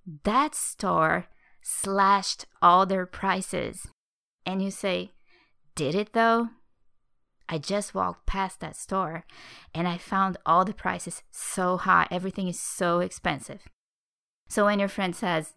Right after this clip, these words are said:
"That store slashed all their prices," you say, "Did it though?"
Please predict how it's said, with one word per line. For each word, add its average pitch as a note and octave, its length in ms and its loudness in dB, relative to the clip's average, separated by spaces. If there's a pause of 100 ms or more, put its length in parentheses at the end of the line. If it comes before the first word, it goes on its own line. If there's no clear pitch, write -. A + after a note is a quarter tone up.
(360)
"That F#3+ 240 2
store F#3 380 0
slashed F3 500 -2
all E3+ 180 6
their E3+ 180 -2
prices," E3+ 680 -2
you E3+ 160 -8
say, E3+ 340 -6 (220)
"Did B2 180 -6
it G3+ 180 -2
though?" C4 420 0